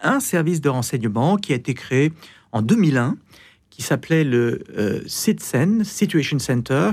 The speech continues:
qui dépend de l'Union européenne, qui est devenu dix ans après l'insen, Intelligence Center. Mais cet organe de renseignement qui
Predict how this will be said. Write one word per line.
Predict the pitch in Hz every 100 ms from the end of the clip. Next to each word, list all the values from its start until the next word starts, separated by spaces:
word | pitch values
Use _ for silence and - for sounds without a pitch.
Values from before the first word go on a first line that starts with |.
| -
qui | -
dépend | 120 123 127
de | 113 107
l'Union | 123 131
européenne, | 117 110 113 120 156 208 - - - _
qui | - 139
est | 120
devenu | 113 147 147 151
dix | 127 135
ans | 135
après | 117 - - 131 123 - - _ -
l'insen, | 131 196 - 143 156 196 214
Intelligence | 139 127 135 120 113 107
Center. | 107 - 156 214 196 - - - - - - - - _ _
Mais | 143 196 196 143 - _
cet | - 143 151
organe | 156 190 170
de |
renseignement | 143 143 127 135 135 135 190 302
qui | - - 120